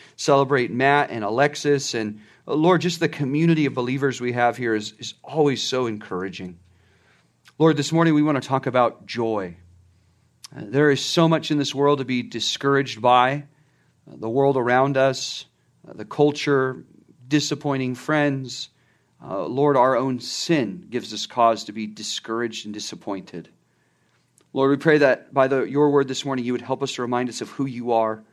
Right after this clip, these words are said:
remind us of the truths of salvation, remind us of the joy that we have in you,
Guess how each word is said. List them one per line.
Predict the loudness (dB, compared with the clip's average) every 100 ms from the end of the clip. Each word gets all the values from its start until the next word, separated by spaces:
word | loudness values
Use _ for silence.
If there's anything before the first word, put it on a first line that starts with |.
| _ _ _ _ -2
remind | 2 4 2
us | -2
of | -6
the | -6
truths | -8 2 6 6 2 -4 -12 _ _ -10
of | -8
salvation, | 4 4 4 2 0 -4 -6 -10 _ _ _ _
remind | 2 4 4
us | 0 -4
of | -6
the | -6
joy | -6 2 4 6
that | 4 0
we | -4
have | -4 -2 -2
in | -4 -8
you, | -10 -12